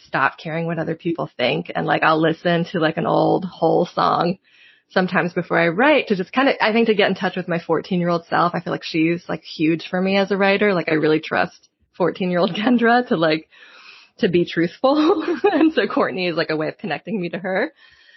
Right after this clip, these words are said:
Um, and to, yeah, to be raw. Um,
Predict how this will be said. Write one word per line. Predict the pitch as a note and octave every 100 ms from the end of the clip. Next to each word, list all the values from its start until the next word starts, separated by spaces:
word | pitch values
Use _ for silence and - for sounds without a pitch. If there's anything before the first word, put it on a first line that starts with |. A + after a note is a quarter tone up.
| _ -
Um, | F#3 F3 E3+ E3+ E3+ _ _ - G3+ - _ _ -
and | F#3+ F3+ F3+ F3 E3+ D#3+ - _ _ _ - -
to, | G#3 G3+ G3 F#3+ F3+ F3+ - - -
yeah, | A3 C4+
to | F#3
be | F#3
raw. | D#3+ D3 D#3+ E3+ E3 E3+
Um, | F3+ E3 D#3+ D#3+ D#3 D#3+